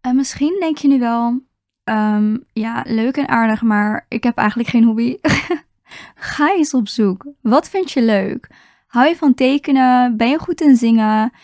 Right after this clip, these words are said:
Wil je videocontent maken op professioneel niveau? Ga het ontdekken. Gun jezelf dat. Een hobby is echt goed voor je zelfliefde. Je hebt een moment voor jezelf. Je kunt creatief bezig zijn.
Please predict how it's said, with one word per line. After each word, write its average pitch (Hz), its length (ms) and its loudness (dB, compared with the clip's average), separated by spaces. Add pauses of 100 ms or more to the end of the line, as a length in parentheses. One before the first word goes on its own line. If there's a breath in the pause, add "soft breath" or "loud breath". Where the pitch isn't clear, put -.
(220 soft breath)
Wil 240 180 0
je 320 160 0
videocontent 269 840 2
maken 240 360 2
op 254 80 -6
professioneel 269 640 0
niveau? 214 600 2 (420)
Ga 294 320 -4
het 349 140 -6
ontdekken. 240 720 0
Gun 339 340 -2
jezelf 208 460 0
dat. - 340 -8 (420 soft breath)
Een 247 160 4
hobby 277 300 2
is - 320 -6 (100)
echt 277 280 -4
goed 262 240 -6
voor 240 180 -4
je 233 120 0
zelfliefde. 214 720 -4
Je 220 220 -6
hebt 240 180 -6
een 247 100 2
moment 240 400 2
voor 302 160 -6
jezelf. 254 600 0
Je 254 120 -4
kunt 247 200 -4
creatief 233 500 -8
bezig 330 420 -6
zijn. 240 480 -2